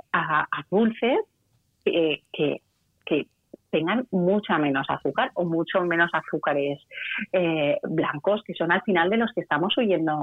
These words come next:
muchísimo, ¿no? Porque los, eh, o huyes o, o, o vamos, o, o te los tropiezas en todos sitios, porque ya sabéis que podemos encontrar azúcar en, en cualquier producto casi del, del supermercado.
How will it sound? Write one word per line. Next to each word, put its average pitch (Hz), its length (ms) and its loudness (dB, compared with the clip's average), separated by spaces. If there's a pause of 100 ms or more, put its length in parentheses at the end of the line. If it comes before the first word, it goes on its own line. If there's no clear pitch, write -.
muchísimo, 156 720 -2 (120)
¿no? 185 200 0
Porque 165 400 -2
los, 190 200 2 (100)
eh, 190 100 0 (460)
o 196 100 2
huyes 254 360 2 (640)
o, 185 280 2
o, 185 240 2
o 196 80 0
vamos, 180 300 -2 (200)
o, - 200 -2
o 190 120 2
te 185 80 0
los 180 160 0
tropiezas 196 580 0
en 190 160 0
todos 180 360 2
sitios, 170 320 -4
porque 175 200 0
ya 180 120 0
sabéis 208 400 2
que 202 80 0
podemos 180 400 2
encontrar 170 400 0
azúcar 226 560 -2
en, 185 480 2
en 185 160 -2
cualquier 180 420 0 (160)
producto 190 600 2 (340)
casi 202 280 0
del, 165 360 0
del 190 180 0
supermercado. 156 760 -6